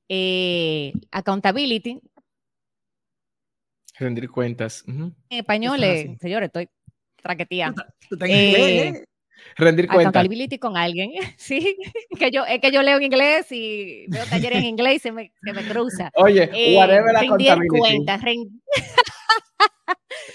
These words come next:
Speaker 1: rendir cuentas con una ruta financiera, eh, de acuerdo a donde te encuentras, yo creo que es súper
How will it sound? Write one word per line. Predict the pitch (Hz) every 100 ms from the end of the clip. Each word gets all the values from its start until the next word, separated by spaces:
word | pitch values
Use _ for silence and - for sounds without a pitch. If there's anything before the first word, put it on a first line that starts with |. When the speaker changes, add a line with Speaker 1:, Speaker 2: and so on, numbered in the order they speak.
| - _
Speaker 1:
rendir | 285 302 294 370 415
cuentas | 302 311 320 262 233 233
con | - 247
una | 240 277
ruta | 285 254 262
financiera, | 254 240 233 - 190 175 170 170 _ _ _ _ -
eh, | 185 185
de | 185
acuerdo | 190 214 214 226
a |
donde | 226 220
te | 214
encuentras, | 196 214 196 165
yo | 170
creo | 156 180
que | -
es | 185 -
súper | 220 214 226 220